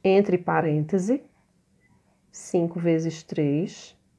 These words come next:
E o sinal de igual. Agora, vamos fazer aqui as multiplicações. Trinta. Repetimos o sinal de menos, cinco vezes três.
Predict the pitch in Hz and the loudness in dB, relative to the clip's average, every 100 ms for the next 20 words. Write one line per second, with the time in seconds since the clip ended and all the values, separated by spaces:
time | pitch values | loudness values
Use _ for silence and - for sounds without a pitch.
0 | _ _ _ _ _ _ _ _ _ _ | _ _ _ _ _ _ _ _ _ _
1 | 180 175 196 190 180 196 233 208 175 151 | -2 2 4 4 4 4 2 4 6 6
2 | 143 143 - _ _ - 175 180 185 185 | 4 -2 -14 _ _ -2 2 4 4 6
3 | 202 226 254 233 226 214 220 190 190 214 | 4 4 4 4 4 4 4 4 6 4
4 | 254 302 285 277 294 294 - 190 151 143 | 6 4 2 4 4 2 -2 0 0 -2
5 | 156 - - _ _ _ _ _ _ _ | -8 -16 -20 _ _ _ _ _ _ _
6 | 214 240 196 165 139 131 - _ _ _ | 2 4 4 2 0 0 -6 _ _ _
7 | _ 175 196 214 208 226 247 233 226 - | _ -2 0 2 0 4 6 4 2 2
8 | 214 190 175 175 180 170 170 196 285 330 | 4 6 6 4 2 4 4 2 0 -4
9 | - 196 180 185 170 175 180 208 - 185 | -4 0 0 0 2 2 2 -4 -2 2
10 | 180 202 285 - - | 4 4 2 -6 -20